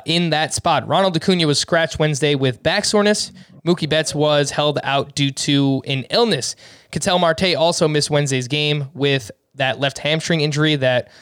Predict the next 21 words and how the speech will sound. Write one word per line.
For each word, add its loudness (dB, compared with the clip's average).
we 0
mentioned -2
yesterday. 2
He 0
is -2
currently 0
day-to-day. -2
Cody 2
Bellinger, 2
Kyle 0
Tucker, 0
and -2
Michael -2
Conforto 2
were 0
all 2
activated -2
for 2
their 2
respective -2
teams. 0